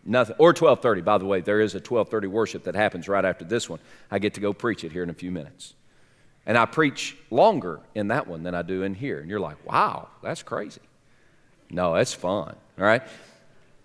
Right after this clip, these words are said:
But because we're not having worship at eight, nine thirty, eleven, or twelve thirty, doesn't mean that we're not having church. That's a tradition that we hold dear.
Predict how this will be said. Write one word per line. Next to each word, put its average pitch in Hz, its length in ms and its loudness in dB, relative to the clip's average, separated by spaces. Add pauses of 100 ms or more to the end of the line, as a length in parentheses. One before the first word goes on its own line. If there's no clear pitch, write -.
(340)
But - 480 2
because 196 340 6
we're 202 100 6
not 165 180 8
having 135 280 4
worship 143 320 2
at 104 80 4
eight, 135 200 4
nine 127 180 2
thirty, 120 260 2
eleven, 110 320 4
or 101 80 -2
twelve 110 340 0
thirty, 214 220 -4
doesn't 113 260 -2
mean 165 140 -2
that 180 80 -6
we're 104 120 -2
not 98 120 0
having 92 240 -4
church. - 360 -4
That's 190 200 4
a 123 60 0
tradition 110 680 0
that 107 160 0
we 170 160 -2
hold 98 320 -2
dear. 52 220 -16